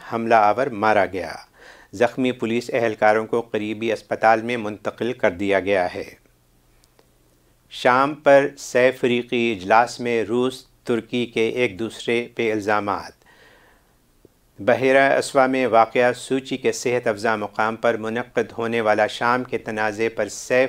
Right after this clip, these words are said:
فریقی سربراہ اجلاس چند ہی گھنٹے میں روس اور ترکی کے مابین تناؤ کی نظر ہو گیا۔ کرملن کی خاتون ترجمان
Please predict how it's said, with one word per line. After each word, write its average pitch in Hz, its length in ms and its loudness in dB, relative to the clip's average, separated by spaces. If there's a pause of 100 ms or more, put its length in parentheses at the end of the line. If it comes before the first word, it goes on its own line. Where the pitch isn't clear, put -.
فریقی 120 440 -4
سربراہ 107 520 0
اجلاس 104 440 0 (380)
چند 131 240 2 (100)
ہی 147 140 -2
گھنٹے 110 380 -2
میں 117 240 0 (200)
روس 131 400 -2
اور 117 120 0
ترکی 127 500 -4
کے 120 300 -4 (300)
مابین 110 500 2
تناؤ 113 400 0
کی 113 160 -6
نظر 104 240 2 (120)
ہو 98 160 -2
گیا۔ 82 240 -4 (680)
کرملن 135 440 2
کی 127 200 -6
خاتون 120 600 2
ترجمان 110 680 0